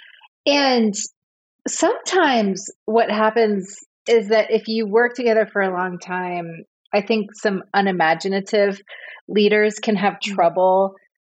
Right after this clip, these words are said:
Speaker 1: seeing their colleagues as they are today versus as they were as the intern. So there can be, like, some cognitive <laughs> dissonance, you know, but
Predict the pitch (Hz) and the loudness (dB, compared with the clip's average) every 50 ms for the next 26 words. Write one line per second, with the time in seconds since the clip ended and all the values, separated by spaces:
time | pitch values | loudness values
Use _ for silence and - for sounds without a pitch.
0 | _ _ - - - - - - - 233 233 233 233 226 220 214 208 202 196 190 | _ _ -18 -18 -18 -18 -12 -4 -2 0 2 4 4 4 4 2 0 0 -2 -6
1 | - - _ _ _ _ - 180 202 190 185 180 - - - 185 180 180 185 185 | -8 -10 _ _ _ _ -6 0 0 0 0 0 -4 -2 0 0 2 2 2 0
2 | 180 175 165 175 - - - - _ _ _ _ _ _ _ - - 190 185 175 | 0 -2 -4 -6 -14 -20 -20 -20 _ _ _ _ _ _ _ -2 0 0 0 0
3 | 170 185 175 175 175 170 170 165 165 - 180 160 156 170 156 160 156 165 180 185 | 0 -2 0 2 4 2 2 0 -2 -8 -10 -6 -4 -2 0 0 0 0 -2 -2
4 | 180 180 175 170 170 - 180 170 165 156 - - _ _ _ - 180 180 165 170 | -2 -2 -4 -4 -4 -2 -2 -2 -2 -4 -8 -16 _ _ _ -4 -4 -4 -4 -4
5 | - 175 175 165 175 170 170 165 165 160 165 180 160 - - 156 160 165 - 196 | -4 -4 -4 -2 -2 -2 0 0 -2 -2 -4 -8 -10 -8 -8 -10 -10 -8 -4 -2
6 | 196 202 214 214 214 - - - 226 220 226 220 220 - 240 214 190 202 220 220 | 0 0 0 0 -2 -4 -2 0 2 4 4 2 2 0 -2 0 0 0 2 2
7 | 233 240 247 214 196 175 160 165 - - - - 180 170 - - - 165 165 170 | 2 2 4 4 4 2 2 0 -6 -12 -6 -6 -6 -6 -4 -2 0 0 0 0
8 | 170 185 175 170 165 156 160 - 156 151 - - 180 262 277 - - - 226 - | -2 -4 -4 -4 -4 -4 -4 -6 -8 -6 -6 -4 -2 -2 -2 -2 -6 -12 -12 -12
9 | - - _ - - - - - - - 233 - - 214 208 208 208 202 196 - | -12 -14 _ -16 -14 -12 -12 -12 -14 -14 -8 -2 0 2 4 4 4 4 2 0
10 | - _ _ _ _ - 208 214 285 269 247 | -2 _ _ _ _ -8 -2 0 2 2 2